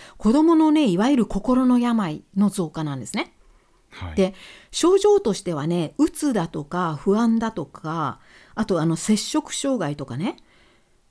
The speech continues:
Speaker 1: それから運動不足から来る肥満なんていうのも問題視されておりまして、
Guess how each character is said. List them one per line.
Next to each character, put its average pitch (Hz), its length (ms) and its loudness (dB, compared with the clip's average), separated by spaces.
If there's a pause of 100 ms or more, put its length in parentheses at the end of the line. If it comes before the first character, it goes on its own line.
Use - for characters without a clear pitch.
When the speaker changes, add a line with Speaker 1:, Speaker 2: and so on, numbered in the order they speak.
(160)
Speaker 1:
そ - 140 -2
れ 247 80 0
か 247 80 0
ら 226 100 2
運 277 240 4
動 330 160 4
不 339 80 0
足 - 240 -8
か 190 100 -2
ら 170 80 -2
来 226 120 -2
る 190 100 4
肥 - 180 -2
満 196 240 4
な 202 140 2
ん 185 60 2
て 165 100 -8
い - 20 -4
う 143 60 -6
の 135 80 -8
も 175 320 -4 (160)
問 185 240 4
題 180 240 0
視 160 160 -8
さ 156 160 -8
れ 156 80 -8
て 156 80 -8
お 147 80 -4
り 156 80 -4
ま 151 140 -4
し - 100 -14
て、 170 400 -6